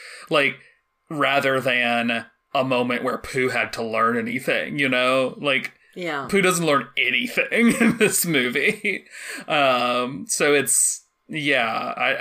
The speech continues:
Speaker 1: I wasn't big on it. Um, I also wasn't big on the fact, on when I realized that this was one of those Winnie the Pooh movie, movies with a big flashback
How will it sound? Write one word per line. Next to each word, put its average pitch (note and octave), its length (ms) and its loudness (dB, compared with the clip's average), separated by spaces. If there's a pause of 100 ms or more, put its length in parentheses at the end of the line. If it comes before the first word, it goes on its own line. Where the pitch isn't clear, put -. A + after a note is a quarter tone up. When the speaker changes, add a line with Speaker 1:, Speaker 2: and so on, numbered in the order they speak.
(240)
Speaker 1:
I F3 40 4
wasn't C#3+ 300 4
big A2 160 -4
on A#2 180 -4
it. C#3+ 200 -4 (500)
Um, D3+ 240 2
I D3 100 4
also G3 340 2
wasn't D3+ 320 0
big C#3+ 220 2
on C3 220 4
the B2 80 -2
fact, B2 420 0
on B2 300 0 (100)
when C3+ 160 0
I B2 60 2
realized B2+ 720 2
that B2+ 120 -6
this C3+ 200 -2
was C3+ 160 -2
one B2+ 180 0
of A#2+ 100 -4
those A#2+ 220 0
Winnie B2 220 0
the A2+ 100 -2
Pooh C3 300 -4
movie, A#2+ 520 -2
movies A#2 440 -2
with A#2+ 160 -4
a A#2 40 -6
big A#2 240 -2
flashback - 840 -4